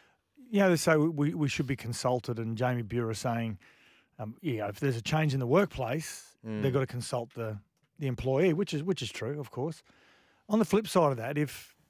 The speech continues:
Speaker 1: the N R L is to add one or two games extra on, what if in the workplace a boss come to you and said, "We're gonna give you two extra weeks off a
Speaker 2: Mm.
Speaker 1: year"? You're gonna accept it, aren't you?
Speaker 2: Well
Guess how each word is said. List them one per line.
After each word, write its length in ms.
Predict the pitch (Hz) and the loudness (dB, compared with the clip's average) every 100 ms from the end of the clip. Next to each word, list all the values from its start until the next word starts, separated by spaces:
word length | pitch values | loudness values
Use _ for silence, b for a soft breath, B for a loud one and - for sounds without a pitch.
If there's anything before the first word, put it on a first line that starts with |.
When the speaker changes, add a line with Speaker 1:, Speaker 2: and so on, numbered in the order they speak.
| _ | _
Speaker 1:
the 160 | 156 160 | 0 4
N 80 | 208 | 6
R 140 | 190 | 6
L 140 | 165 | 6
is 80 | 151 | 4
to 120 | - | 2
add 200 | 151 139 | 0 2
one 160 | 131 147 | 4 2
or 60 | 135 | 2
two 220 | - 131 | 0 0
games 340 | 127 123 110 | 0 -2 -2
extra 360 | 127 135 - - | -2 -4 -6 -6
on, 440 | 139 123 107 151 - _ _ _ _ _ _ _ _ _ | -2 -2 -4 -10 -16 _ _ _ _ _ _ _ _ _
what 120 | 180 | 2
if 60 | 196 | 4
in 60 | 175 | 4
the 80 | |
workplace 720 | 151 151 151 147 139 - - - | 4 4 4 2 0 -2 -10 -8
a 60 | 151 | -4
boss 240 | 143 139 | 0 -2
come 160 | - 135 | -2 -4
to 40 | |
you 80 | 123 | -4
and 80 | 127 | -4
said, 200 | - 123 | -4 -2
"We're 80 | 147 | 0
gonna 160 | 139 131 | 0 -2
give 140 | 113 | -4
you 80 | 123 | -8
two 380 | - - 139 127 | -8 -4 0 0
extra 300 | 113 - 123 | -4 -8 -8
weeks 400 | 113 120 - - - | -6 -8 -12 -12 -4
off 400 | 120 - - _ _ _ _ _ | -4 -6 -18 _ _ _ _ _
a 40 | 113 | -6
Speaker 2:
Mm. 200 | 113 117 | -4 -6
Speaker 1:
year"? 140 | 101 - _ _ _ _ _ | -8 -14 _ _ _ _ _
You're 120 | 165 | 4
gonna 140 | 180 | 4
accept 320 | 147 - 156 127 | 4 2 0 0
it, 60 | |
aren't 240 | 123 131 - | -4 -4 -8
you? 80 | |
Speaker 2:
Well 80 | 95 | -16